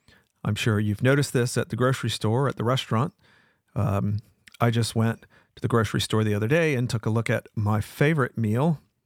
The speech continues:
the perfect meal for the zombie apocalypse, which is Velveeta shells and cheese. It has a delicious Velveeta sauce in a foil packet, which will essentially be currency in the zombie apocalypse.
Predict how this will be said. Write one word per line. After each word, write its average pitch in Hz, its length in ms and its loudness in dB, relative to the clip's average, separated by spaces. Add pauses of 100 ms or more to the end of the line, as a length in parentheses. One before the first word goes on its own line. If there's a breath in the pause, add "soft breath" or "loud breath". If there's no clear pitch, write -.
(140)
the 110 140 0
perfect 202 440 0
meal 113 220 2
for 113 160 -2
the 117 100 2
zombie 113 300 2
apocalypse, 151 680 0
which 127 240 0
is 123 180 2
Velveeta 127 520 2
shells 113 320 0
and 110 100 -2
cheese. 170 460 0 (720 soft breath)
It - 160 0 (240)
has 117 240 2
a 113 180 0 (100)
delicious 120 600 0
Velveeta 110 520 0
sauce 123 500 -2
in 117 180 0
a 107 160 -2
foil 113 400 -2
packet, 131 440 0
which 131 240 -2
will 147 220 0
essentially 196 460 0
be 113 160 0
currency 120 680 0 (560 soft breath)
in 117 200 2
the 113 80 2
zombie 107 260 0
apocalypse. 113 720 -2